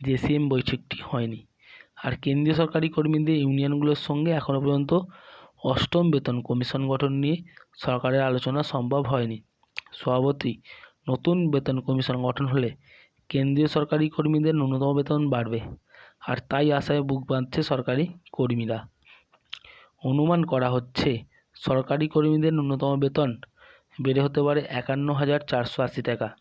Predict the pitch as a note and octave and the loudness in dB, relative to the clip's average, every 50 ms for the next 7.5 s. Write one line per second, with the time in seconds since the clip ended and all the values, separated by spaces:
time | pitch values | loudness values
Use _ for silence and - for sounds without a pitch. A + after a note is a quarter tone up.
0 | _ _ _ _ _ - - - C3+ B2 C3 C3 C3 - - B2 B2 - - - | _ _ _ _ _ -20 -12 -8 -4 -2 0 0 -2 -2 -4 -4 -4 -4 -2 0
1 | D#3 D3+ D3+ D3+ - D#3 D#3 D3+ - C#3+ C3+ C3+ - - C#3 C#3 C3+ C3+ C3 - | 0 2 2 0 0 0 -2 0 0 -2 -2 0 0 0 0 0 0 0 0 0
2 | - B2+ A#2 - - - - - - - - _ _ - - C#3+ B2+ B2 - D3 | 0 0 0 -2 -6 -14 -20 -20 -20 -20 -20 _ _ -6 -4 -2 -2 0 0 2
3 | C#3 D3+ D3+ - D3+ C#3+ C#3+ C#3+ C#3 C3+ C3+ B2+ C3 B2+ B2+ B2+ B2 A#2+ - - | 2 2 2 2 2 2 2 2 2 2 0 0 0 0 0 0 -2 -2 -4 -2
4 | B2 B2 A#2+ B2 A#2+ A#2+ B2 B2+ C3 C#3+ D#3 C#3+ - - - _ _ _ _ _ | -2 -2 0 -2 -2 0 0 2 2 2 0 0 -4 -10 -20 _ _ _ _ _
5 | _ _ _ - - - _ _ - C#3+ C#3 - - C3+ C3+ C3+ C3+ C#3 C#3+ D3 | _ _ _ -20 -20 -20 _ _ -4 -4 -4 0 0 0 2 2 2 2 0 0
6 | C#3+ - - D3+ C#3 - - D#3 D#3 D#3 D3+ D#3 D3+ D3+ - D3+ D3 D3+ - - | -2 -2 -4 -4 -4 -2 -2 0 0 0 0 0 -2 0 0 0 0 0 0 0
7 | - C#3 C3+ C3 C#3 C3+ D3 C#3+ D3+ E3 | 0 0 2 2 2 2 2 2 2 0